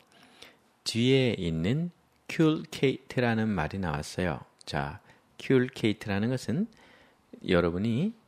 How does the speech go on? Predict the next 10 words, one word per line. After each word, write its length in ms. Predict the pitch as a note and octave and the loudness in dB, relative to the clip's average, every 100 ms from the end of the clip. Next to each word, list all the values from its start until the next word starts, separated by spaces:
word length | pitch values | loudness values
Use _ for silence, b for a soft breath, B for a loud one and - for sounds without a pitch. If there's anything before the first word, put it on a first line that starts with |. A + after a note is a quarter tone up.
| _ _ _ _ _ _ _ - | _ _ _ _ _ _ _ -6
tread라는 1000 | - E3+ C3 F2 - E2+ - F2 F#2+ | 2 4 2 -2 -2 -2 -2 -2 -2
뜻인데요. 580 | F#2+ F2+ - D#2 A2 C3 - _ _ - | -4 -6 -6 -4 -4 -4 -8 _ _ -8
tread, 440 | - D3+ A2+ - | 0 0 0 -6
거기 480 | - G#2 G#2+ G2+ - _ | -4 0 2 0 -2 _
어원에 560 | - E2 D#2 G#2+ D3+ A#2+ | -6 -2 2 2 4 0
보면은 540 | - D#2 D2+ G2+ E3+ - _ _ _ | -2 -6 -2 -2 -4 -8 _ _ _
tread라고 580 | - E3 D3+ - E2+ D#2+ | -2 0 0 0 -2 -2
돼 100 | D#2 | -4
있죠. 360 | D2+ - D2+ - _ _ _ _ _ _ | -4 -4 -4 -4 _ _ _ _ _ _
그 100 | - | -10